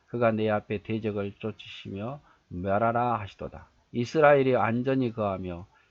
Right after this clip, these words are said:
야곱의 샘은 곡식과 새 포도주의 땅에 홀로 있나니 곧 그의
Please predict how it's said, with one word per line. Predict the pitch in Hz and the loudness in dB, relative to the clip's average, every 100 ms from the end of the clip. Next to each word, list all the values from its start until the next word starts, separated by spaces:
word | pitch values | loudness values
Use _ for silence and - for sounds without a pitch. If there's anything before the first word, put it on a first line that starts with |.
| _ 120 | _ 2
야곱의 | 120 127 123 120 | 4 4 2 0
샘은 | - 113 110 101 | -4 -6 -4 -6
곡식과 | - 104 120 - 104 | -8 -8 -8 -4 -4
새 | - 135 | -4 -6
포도주의 | - 147 139 127 123 107 - | -6 -6 -6 -6 -4 -6 -4
땅에 | 107 107 98 - - _ - | -6 -6 -8 -12 -20 _ -6
홀로 | 160 156 | -2 0
있나니 | 117 101 87 80 92 _ | 0 -2 -6 -10 -14 _
곧 | - 107 - _ _ _ _ _ _ | -6 -6 -8 _ _ _ _ _ _
그의 | - 131 127 120 | -4 0 2 0